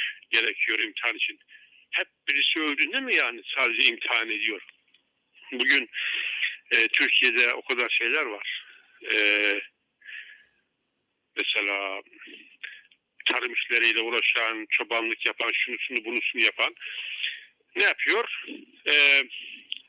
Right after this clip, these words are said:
çalışıyor, çalışıyor, çalışıyor, çalışıyor, biriktiriyor, gidiyor hac, umre için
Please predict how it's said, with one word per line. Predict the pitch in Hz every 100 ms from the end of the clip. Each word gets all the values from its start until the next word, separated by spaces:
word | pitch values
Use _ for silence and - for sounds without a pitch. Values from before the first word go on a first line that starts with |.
| _ _ _ _ _ _ - - - - - - _ -
çalışıyor, | - 160 135 - 117
çalışıyor, | - 156 127 - 110
çalışıyor, | - 143 - 120
çalışıyor, | 120 151 120 117 120
biriktiriyor, | 139 - - 135 196
gidiyor | 151 156 139 196 196 - _ _ _ -
hac, | - 143 - - - - - _ - - - - -
umre | 127 135 117
için | - 160 185